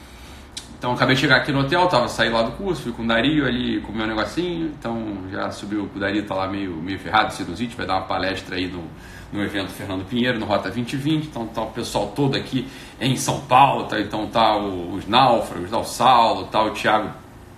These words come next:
tá o Thiago aqui, tá um, tá uma galera toda. Então, hoje a gente vai falar sobre a, uma ratoeira, vai falar sobre uma, uma armadilha, uma gaiola do autoconhecimento. É disso que eu vou falar agora aqui, que eu acho que é um tema bastante importante e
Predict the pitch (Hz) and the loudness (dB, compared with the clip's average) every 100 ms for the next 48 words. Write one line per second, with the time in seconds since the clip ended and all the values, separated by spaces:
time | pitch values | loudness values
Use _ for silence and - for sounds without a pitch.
0 | - - - - - - - 113 113 - | -20 -20 -20 -20 -18 -18 -4 0 0 4
1 | 110 120 117 - 135 139 127 123 135 120 | 6 6 4 -2 2 4 4 2 -4 -4
2 | 107 117 113 110 113 127 120 110 - - | -4 0 4 6 6 6 6 4 -6 -8
3 | - 165 165 190 160 151 139 131 123 123 | -2 2 4 2 2 -2 0 -2 -2 -2
4 | 123 123 104 113 107 107 101 98 - - | -2 -4 -2 -2 -2 -2 -4 -4 -6 -2
5 | 107 113 90 - - 104 104 - 104 101 | 2 2 0 -6 -6 -2 -2 -2 -4 2
6 | 110 107 104 107 107 113 95 90 110 127 | 2 2 -2 -2 0 0 -4 -2 -2 -2
7 | 101 101 101 98 110 135 123 104 90 104 | -2 -4 0 2 6 8 8 4 2 2
8 | 104 - 104 101 - 101 85 80 - 101 | 2 -2 -2 -2 -2 -4 -4 -6 -8 -8
9 | 110 107 98 95 95 98 - 90 104 90 | -6 -6 -6 -2 2 2 0 0 0 0
10 | - - 90 - - - - 101 101 107 | -4 -8 -8 -10 -14 -16 -2 0 2 2
11 | 101 85 117 110 107 - 95 92 101 117 | -2 -2 -2 0 -2 -2 -4 -2 -4 -4
12 | 104 107 101 120 117 117 117 117 | -2 -2 -2 0 0 0 -2 -2